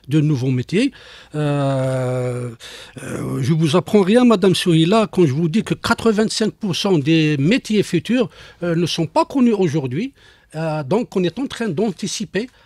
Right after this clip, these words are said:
à travers la mise en place des offres de formation,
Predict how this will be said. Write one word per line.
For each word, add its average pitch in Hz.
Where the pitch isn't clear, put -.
à 175
travers 196
la 175
mise 180
en 185
place 185
des 147
offres 190
de 143
formation, 175